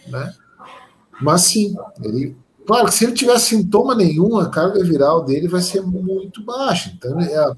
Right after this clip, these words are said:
a chance dele contaminar outro diminui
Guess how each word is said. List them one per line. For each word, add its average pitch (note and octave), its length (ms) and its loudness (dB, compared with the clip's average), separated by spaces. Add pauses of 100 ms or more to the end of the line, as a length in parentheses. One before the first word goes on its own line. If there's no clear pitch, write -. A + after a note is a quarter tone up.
a B2+ 60 -4
chance G#3 440 -2
dele D#3+ 160 2
contaminar C#3+ 600 -4
outro D3+ 300 -2
diminui G3+ 580 -4